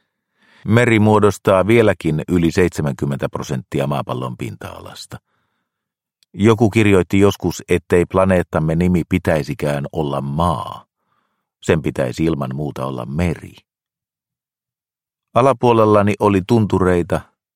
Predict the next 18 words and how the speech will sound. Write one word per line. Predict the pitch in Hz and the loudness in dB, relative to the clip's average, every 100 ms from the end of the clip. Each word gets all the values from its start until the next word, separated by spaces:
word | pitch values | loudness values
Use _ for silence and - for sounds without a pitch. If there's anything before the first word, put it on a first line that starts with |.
| _ | _
metsiä | 82 98 - - 92 82 | 0 0 -2 -4 0 0
ja | 78 - | 0 0
ylänköjä | 87 82 76 - 71 65 - _ _ _ _ - | 0 0 -2 -6 -6 -8 -12 _ _ _ _ 0
aina | 87 80 82 | 0 2 -2
Helgelandiin | 85 76 71 67 65 65 64 58 | -2 -6 -6 -6 -6 -8 -10 -12
saakka. | - 52 - - - _ _ _ _ _ _ _ _ _ _ | -12 -14 -16 -20 -20 _ _ _ _ _ _ _ _ _ _
Siellä | - 117 120 110 | 2 4 6 4
tilalle | 110 110 101 95 - | 4 4 4 2 0
tuli | 104 92 85 | 2 2 2
vuonoja. | 92 87 67 62 50 50 50 - _ _ _ _ - - | 2 0 -2 -6 -12 -14 -16 -18 _ _ _ _ -6 0
Lännessä | 107 104 - 98 | 2 2 2 2
avautui | 90 87 82 73 82 | 2 2 2 0 -2
meri | 80 104 90 82 - _ _ | 2 0 0 -4 -6 _ _
ja | 98 90 | 0 2
lopulta | 90 85 80 80 | 2 -2 -2 -2
taivas | 76 85 78 73 - - | 2 0 0 -4 -8 -4
ja | 76 | -2
meri | 80 80 | -2 -2